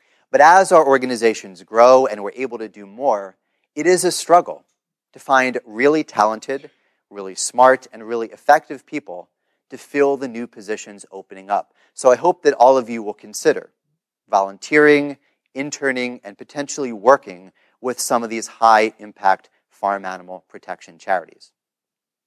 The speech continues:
And secondly, of course, the second main constraint is financial constraints.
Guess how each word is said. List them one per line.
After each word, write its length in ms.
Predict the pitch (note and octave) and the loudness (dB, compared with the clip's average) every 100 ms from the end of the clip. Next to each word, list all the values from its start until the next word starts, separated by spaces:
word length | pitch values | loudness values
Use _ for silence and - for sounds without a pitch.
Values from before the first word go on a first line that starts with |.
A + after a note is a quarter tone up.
| _ _ _ _ _ | _ _ _ _ _
And 140 | D#3 | -8
secondly, 400 | - G3 F#3+ D#3+ | 2 2 2 0
of 140 | C3 - | 0 -2
course, 440 | - A2 G#2 - _ | -2 -4 -4 -14 _
the 60 | |
second 340 | G#2+ - - C#3+ | 0 0 2 -2
main 160 | B2 | -2
constraint 520 | A#2+ A#2 - G2+ G2 - | -4 -10 -12 -10 -12 -12
is 120 | G#2 | -14
financial 540 | - A2 G#2 A2 G#2+ | -6 -6 -4 -4 -6
constraints. 640 | - F2+ - F2+ D#2 - | -10 -14 -14 -14 -16 -20